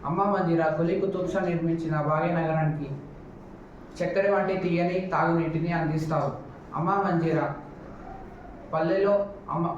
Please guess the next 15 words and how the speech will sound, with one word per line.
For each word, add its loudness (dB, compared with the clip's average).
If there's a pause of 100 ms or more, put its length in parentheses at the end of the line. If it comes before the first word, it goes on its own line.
పల్లెలను 0
అమ్మగా 0 (640)
లాలించి 2 (840)
స్నానం, 0
తాగునీటిని 2
అందిస్తావు. 2 (1300)
నగరాలను 4
తోడబుట్టిన 2
వాళ్ళ 2 (920)
ప్రే-, 0 (360)
ప్రేమించి 0 (420)
ప-, 0 (260)
పల్లెలో 4
పండిన 2 (1000)
పంటలను 2